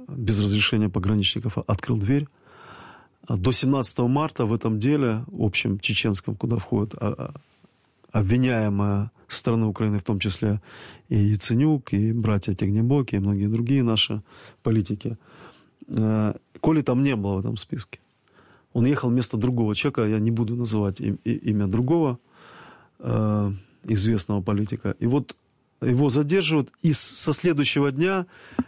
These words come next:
единственный свидетель, который давал ложные показания на наших сограждан, начинает давать показания на Николая Карпюка. Действия,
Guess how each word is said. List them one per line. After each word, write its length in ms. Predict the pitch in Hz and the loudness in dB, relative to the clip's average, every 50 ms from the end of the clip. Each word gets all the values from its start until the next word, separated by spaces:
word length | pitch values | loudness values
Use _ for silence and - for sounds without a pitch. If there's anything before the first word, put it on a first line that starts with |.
| - - | -2 0
единственный 540 | 127 135 135 135 175 180 151 - - 143 131 | 2 2 4 4 2 2 2 2 2 0 0
свидетель, 480 | - 151 143 139 143 135 104 110 104 | 2 2 2 2 2 2 0 0 -2
который 320 | - 107 92 - 117 117 104 | -2 -4 -2 -2 0 0 0
давал 320 | 117 120 120 127 123 113 | 0 0 2 2 2 4
ложные 400 | 107 123 127 117 95 110 113 101 | 4 4 2 2 2 0 -2 0
показания 560 | - 120 107 - 127 113 123 120 107 104 107 | 0 -2 -2 0 0 0 0 0 0 2 2
на 120 | 107 113 117 | 2 2 2
наших 340 | 120 117 104 - - 82 | 2 0 0 -2 -2 -2
сограждан, 640 | - - 117 123 147 175 185 180 143 117 110 101 98 - - - - - - - - - - - - - - _ _ _ - | -2 0 2 2 2 2 2 0 0 0 0 -2 -2 -6 -14 -20 -20 -20 -20 -20 -18 -18 -18 -20 -20 -20 -20 _ _ _ -4
начинает 440 | - 120 123 - - 135 170 180 143 | 0 0 0 2 2 2 0 0 0
давать 200 | 127 139 147 - | 0 -2 -2 -2
показания 460 | - 131 - 131 107 127 147 143 139 | -2 -2 0 0 0 0 0 0 2
на 100 | 123 120 | 2 2
Николая 420 | 120 120 123 - 117 110 113 113 107 | 2 2 0 0 0 2 2 0 0
Карпюка. 480 | - - - - - - - - - - _ _ _ - - - - - - - - | -2 -4 -6 -6 -6 -6 -4 -4 -6 -6 _ _ _ -20 -20 -18 -18 -18 -18 -10 -4
Действия, 840 | - - 92 92 135 180 185 156 - - 135 123 123 117 113 104 101 | -2 0 2 2 4 4 2 2 0 0 0 2 2 2 0 -2 -4